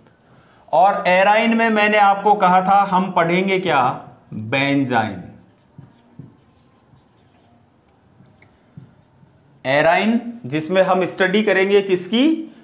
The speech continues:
Benzene की। पहली बात कि सब airine किसे कहते हैं?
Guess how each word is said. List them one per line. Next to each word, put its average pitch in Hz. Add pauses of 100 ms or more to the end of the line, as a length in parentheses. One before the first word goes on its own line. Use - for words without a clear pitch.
(140)
Benzene 143
की। - (360)
पहली 214
बात 165
कि 202
सब 240
airine 220
किसे 220
कहते 151
हैं? 110